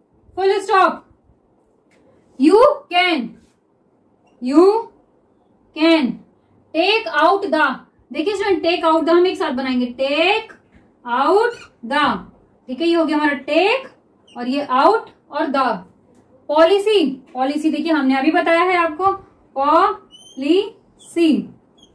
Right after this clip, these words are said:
Clear, for a low charge, चार्ज,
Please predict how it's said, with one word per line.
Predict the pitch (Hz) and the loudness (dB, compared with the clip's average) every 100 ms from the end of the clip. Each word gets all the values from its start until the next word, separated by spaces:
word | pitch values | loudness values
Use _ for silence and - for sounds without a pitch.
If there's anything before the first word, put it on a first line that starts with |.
| - _ _ _ _ _ _ _ _ _ _ _ _ _ - _ - | -20 _ _ _ _ _ _ _ _ _ _ _ _ _ -20 _ -20
Clear, | 311 330 339 381 466 - _ _ | -2 4 4 4 0 -6 _ _
for | 330 359 349 277 - _ _ _ _ _ _ _ _ _ _ - - _ | 4 6 4 0 -10 _ _ _ _ _ _ _ _ _ _ -20 -20 _
a | 285 320 370 269 262 _ _ _ _ _ _ _ _ _ _ - - _ - | 4 4 4 0 -6 _ _ _ _ _ _ _ _ _ _ -20 -20 _ -2
low | 254 330 359 254 - - _ _ _ _ - - - _ _ _ - _ _ _ - - _ _ _ _ _ _ _ _ _ - - _ - | 4 6 6 2 -4 -16 _ _ _ _ -20 -20 -20 _ _ _ -20 _ _ _ -20 -20 _ _ _ _ _ _ _ _ _ -20 -20 _ 0
charge, | 302 330 359 247 - - _ _ - - _ _ - | 4 6 4 0 -8 -14 _ _ -20 -20 _ _ -6
चार्ज, | 262 277 320 453 - - - 240 302 392 403 - - - - 208 | -2 2 2 0 -6 -20 -12 -4 0 0 -4 -12 -20 -20 -18 -4